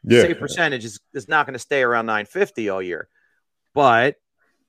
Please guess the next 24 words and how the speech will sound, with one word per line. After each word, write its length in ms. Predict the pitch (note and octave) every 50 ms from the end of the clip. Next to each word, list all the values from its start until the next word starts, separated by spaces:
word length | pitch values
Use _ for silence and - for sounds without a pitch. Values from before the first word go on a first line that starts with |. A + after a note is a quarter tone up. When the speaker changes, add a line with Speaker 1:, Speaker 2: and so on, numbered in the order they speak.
| _ _ _ _ _ _ _ -
Speaker 2:
these 180 | G#2+ A2 A2
guys 340 | - - A2 G#2+ G#2+ G#2+ G2+
are 120 | G#2 G2+ G2
on 100 | G2 F#2+
fire 420 | _ - F#2 F#2 F#2+ F#2+ F#2+ F2
right 200 | F2 - - -
now, 240 | F2+ F2 D#2 D#2+ - _ _ _ _ _ -
uh, 160 | E2+ F2+ E2+ E2+ _ _
from 140 | _ - F#2+
the 100 | F2 F2+
goaltending 580 | D#2+ G2 F#2+ F#2+ - _ - G#2+ F2+ E2 D#2 -
point 180 | - F2 E2
of 80 | E2 D#2
view. 220 | E2 D#2 D#2+ - _ _ _ _ _ _ _ _
Who, 140 | - - - _ -
what 180 | B2 C3+ C3+
goalies 340 | - D3 C#3 C3+ C3+ C3 G#2+
are 60 | A#2
really 220 | A2+ A#2 A#2 A2+ G#2+
jumping 300 | G2+ G#2+ G2+ - G#2 G2
out 140 | F#2+ F2+
at 80 | F2+ F2+
you, 140 | F2+ E2 -
Vance? 340 | - F2 - - - -